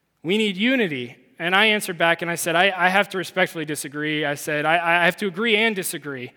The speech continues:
That gray area, right? I literally said that. I said, "I have to agree and disagree." I said, "We need unity, but not incorrect unity.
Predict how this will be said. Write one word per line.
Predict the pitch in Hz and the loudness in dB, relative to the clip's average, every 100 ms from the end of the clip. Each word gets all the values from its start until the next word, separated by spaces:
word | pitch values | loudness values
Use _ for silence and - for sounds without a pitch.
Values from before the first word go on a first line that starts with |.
| - - - | -20 -18 -8
That | 151 | -6
gray | 165 175 165 | 0 0 0
area, | 143 135 131 | -2 -4 -4
right? | 143 156 - - - - | -4 -4 -6 -18 -18 0
I | 190 | 2
literally | 220 240 226 | 4 2 2
said | 208 233 175 | 2 0 0
that. | 160 | -2
I | 165 | -2
said, | 196 | 0
"I | 175 | 0
have | 185 | 0
to | 196 - _ - | -2 -10 _ -6
agree | 180 202 233 | -2 0 2
and | 233 220 | 2 0
disagree." | 175 - 147 143 127 - - - - _ _ - | -2 -6 -6 -8 -8 -12 -20 -20 -20 _ _ -6
I | 165 | -2
said, | 208 190 180 | 0 0 0
"We | 240 | -2
need | 220 160 | 0 -2
unity, | 135 127 120 120 117 _ _ _ _ _ _ _ _ _ _ - | -6 -8 -10 -14 -16 _ _ _ _ _ _ _ _ _ _ -6
but | 175 | 0
not | 196 180 | 2 2
incorrect | 175 - 151 - | -2 -2 -2 -2
unity. | 127 139 143 139 | -8 -8 -8 -12